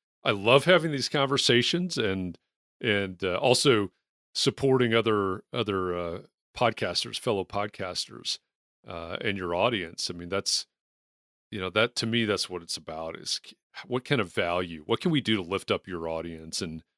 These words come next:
and, uh, make their business and their lives better? So if we, if we did that today, then this is a victory.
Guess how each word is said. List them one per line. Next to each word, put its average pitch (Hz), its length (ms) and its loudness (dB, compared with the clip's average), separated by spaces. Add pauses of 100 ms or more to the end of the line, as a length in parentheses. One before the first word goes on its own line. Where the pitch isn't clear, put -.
(280)
and, 90 320 -8
uh, 85 220 -4
make 87 220 -8
their 87 120 -2
business 80 540 -6
and 85 80 -12
their 82 140 -10
lives 78 320 -12
better? - 340 -14
So - 160 -6
if 87 100 -8
we, 117 220 -2
if - 140 -6
we 123 80 0
did 139 240 0
that 131 180 6
today, 107 320 0
then 82 300 -8 (340)
this 110 180 0
is 87 140 -4
a 90 40 -8
victory. 85 460 -14